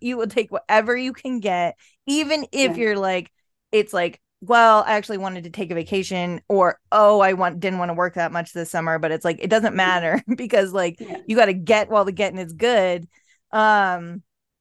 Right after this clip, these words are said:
Speaker 1: but I also, like, one of the things that I try to reflect on for myself is, like, I think we also sometimes,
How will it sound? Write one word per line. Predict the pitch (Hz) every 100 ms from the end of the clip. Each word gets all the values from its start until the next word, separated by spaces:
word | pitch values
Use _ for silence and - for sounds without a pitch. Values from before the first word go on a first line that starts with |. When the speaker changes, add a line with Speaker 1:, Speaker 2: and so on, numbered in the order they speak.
| _ _ -
Speaker 1:
but | 202
I | 240 -
also, | 196 254 349 302 -
like, | 240 220
one | 190 233 262
of | 262
the | 240
things | 226 214
that | 202
I | 185 202
try | 202 202
to |
reflect | 190 190 190
on | 185 180
for | 180
myself | 170 170 208 190 190
is, | 170
like, | 175 175 160 _ _ _ _
I | 214
think | 226 214
we | 202 -
also | 180 202 208 208 214 208
sometimes, | - 202 196 190 185 180 180 175 -